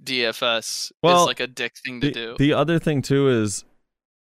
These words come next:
Speaker 2: and I, I know this whole top part, some people do feel this way. So, i-,
Speaker 1: Absolutely.
Speaker 2: in the, in the notion that Nayashe, cut the shit, Nay-, you're selfish.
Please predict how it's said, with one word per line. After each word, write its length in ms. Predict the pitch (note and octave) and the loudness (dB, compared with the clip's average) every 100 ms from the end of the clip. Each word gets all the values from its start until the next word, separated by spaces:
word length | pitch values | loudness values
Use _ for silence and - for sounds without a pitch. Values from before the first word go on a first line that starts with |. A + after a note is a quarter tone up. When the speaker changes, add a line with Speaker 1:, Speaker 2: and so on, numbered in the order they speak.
| _ _ _ - | _ _ _ -4
Speaker 2:
and 160 | B2+ B2 | 0 2
I, 220 | A#2+ G#2+ | 2 2
I 20 | |
know 260 | A#2+ B2+ C3+ | 4 4 2
this 180 | A#2 - | 0 -2
whole 120 | A2+ | -2
top 240 | G#2+ G2 | 0 0
part, 200 | G2+ F2 | 0 -2
some 160 | - G2 | -2 -2
people 220 | A2 G2+ | -2 -4
do 180 | E2 F2 | -4 -4
feel 200 | - F2+ | -4 -4
this 220 | D#2+ D2+ | -4 -6
way. 160 | - - | -8 -8
So, 400 | - A#2+ A#2 G#2 _ _ _ _ _ - | -2 2 2 0 _ _ _ _ _ 0
i-, 100 | F#3 | 2
Speaker 1:
Absolutely. 380 | C3+ C#3 A#2+ D3 | 2 0 2 2
Speaker 2:
in 100 | D3 | 4
the, 300 | C#3 C3 B2+ - | 2 2 -2 -4
in 140 | C3+ A2 | -4 2
the 100 | B2 | 2
notion 600 | A#2 B2 C#3+ - C#3 A#2+ | 4 4 2 0 -2 2
that 200 | A2+ G#2 | 0 0
Nayashe, 960 | G#2 G2+ G2 G2+ G#2+ - A#2 A#2 - | 0 0 0 0 -2 -2 -2 -2 -6
cut 220 | - A#2+ | -2 -2
the 80 | A2 | -2
shit, 260 | - A2+ A2 | -4 -4 -2
Nay-, 280 | G2+ G2 - | -2 -2 -4
you're 300 | G2+ G2+ G#2 | -2 0 0
selfish. 680 | - G2 G2 G#2+ A2 - | 0 0 0 0 0 -2